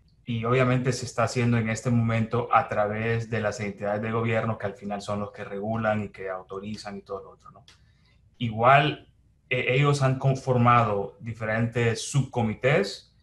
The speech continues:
en cual tienen, eh, han involucrado aspectos, eh, eh, los puertos,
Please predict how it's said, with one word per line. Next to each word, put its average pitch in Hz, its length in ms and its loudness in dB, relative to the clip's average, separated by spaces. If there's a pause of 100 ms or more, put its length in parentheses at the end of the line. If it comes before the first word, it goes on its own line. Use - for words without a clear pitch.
(420)
en 117 120 -8
cual 107 220 -4
tienen, 117 460 2
eh, 104 220 0
han 117 320 2
involucrado 110 920 2
aspectos, 107 840 -2
eh, 107 460 -2
eh, 101 280 -2
los 101 120 -8 (100)
puertos, 123 960 2